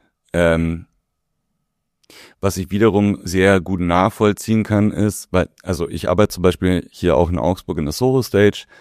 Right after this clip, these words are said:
so, das ist ein kleiner Laden, so, äh, kann man hundert Leute rein, ähm, äh, reindrücken, so, und mach da voll gerne so ganz kleine Konzerte, um mich einfach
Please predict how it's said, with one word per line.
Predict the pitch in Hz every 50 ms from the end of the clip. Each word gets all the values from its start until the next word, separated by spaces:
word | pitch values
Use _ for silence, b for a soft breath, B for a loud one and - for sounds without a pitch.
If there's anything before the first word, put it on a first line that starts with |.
| b b
so, | _ - - 85 85 87 87
das | 82 - 69 73
ist | 87
ein | 90 85 82 82 - - - _
kleiner | - - 82 80 82 82 78
Laden, | 78 80 85 92 95 87 85
so, | 82 78 82 80 85 85 - - - _
äh, | - - - - 65 - - - -
kann | - - 92
man | 90 85 80 78
hundert | 82 101 87 90 80
Leute | 92 110 117 - 107
rein, | 101 98 101 95 85 - -
ähm, | - 90 95 95 92 92 92 92 92 B B B B B B B _
äh, | - 82 87 90 90 90
reindrücken, | 87 73 90 90 90 87 92 92 90 87 82 82 95 87 - - 98 98 95 b b b b b b b _
so, | - - 85 82
und | - - 90 82 - -
mach | 92 101 104 95
da | - - 95 98 98 101 107 -
voll | _ - - - 104 107 117 127 117
gerne | 95 95 98 98 101 101 107 104 85
so | - 85 85 - -
ganz | - 95 90 117 135 127 - -
kleine | - 104 95 98 104 101 90
Konzerte, | - 101 92 85 - - 82 85 85 - 73 69 73 82 101 123 - _ _ _ _ _ _ _ _ _ _ _ _ _ _ _ _ _ _ _ -
um | 104 98 98
mich | 95 92 - -
einfach | 80 92 92 - 95